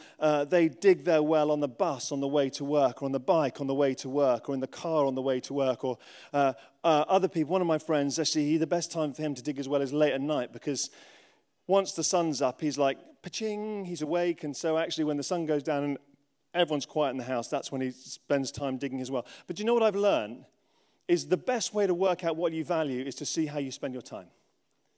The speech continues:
That is one of the, uh, how you spend your time and how you spend your money, the clearest indicator of what your priorities are. Some of it is choosing to prioritize digging your well.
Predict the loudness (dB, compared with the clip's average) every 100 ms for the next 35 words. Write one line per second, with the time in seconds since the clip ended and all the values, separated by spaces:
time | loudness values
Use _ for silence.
0 | _ _ _ _ _ -4 -2 -2 -4 -6
1 | -6 -10 -8 -6 -6 -4 -6 -6 -6 -6
2 | -6 -6 -6 -6 -8 -6 -6 -6 -6 -8
3 | -2 -2 -2 -4 -6 -6 -8 -4 -4 -2
4 | -4 -2 -2 -2 -6 -12 -14 -16 _ _
5 | _ _ _ _ _ _ -4 -2 -2 -2
6 | -4 -4 -6 -4 -4 -2 -6 -8 -10 -6
7 | -4 -2 -4 -8 -14 -12 -14 -16 -20 _
8 | _ _ _ _ -4 -4 -4 -6 -6 -6
9 | -4 -8 -10